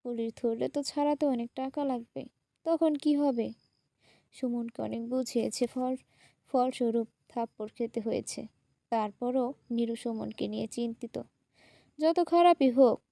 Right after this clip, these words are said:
স্বামী তো। মেয়েরা একবার যাকে স্বামী হিসেবে মেনে নেয়,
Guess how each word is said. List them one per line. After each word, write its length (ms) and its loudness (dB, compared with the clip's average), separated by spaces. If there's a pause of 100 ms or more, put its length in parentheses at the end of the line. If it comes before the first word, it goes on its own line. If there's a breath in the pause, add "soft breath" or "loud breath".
(120)
স্বামী 460 -6
তো। 220 -4 (580)
মেয়েরা 300 -2
একবার 440 -6
যাকে 260 -6
স্বামী 340 -2
হিসেবে 340 0
মেনে 300 2
নেয়, 160 0